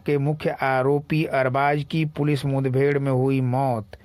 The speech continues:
चुनार एसपी ऑफिस के बाहर दो पक्षों ने किया जमकर हंगामा, विपक्षी पर महिला ने लगाया मारपीट का आरोप। आप, आ-, आम आदमी पार्टी के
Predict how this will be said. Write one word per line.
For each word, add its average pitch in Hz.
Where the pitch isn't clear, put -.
चुनार 147
एसपी 143
ऑफिस 151
के 143
बाहर 143
दो 151
पक्षों 147
ने 139
किया 135
जमकर 147
हंगामा, 131
विपक्षी 131
पर 135
महिला 127
ने 127
लगाया 127
मारपीट 127
का 127
आरोप। 123
आप, 165
आ-, 143
आम 160
आदमी 151
पार्टी 143
के 135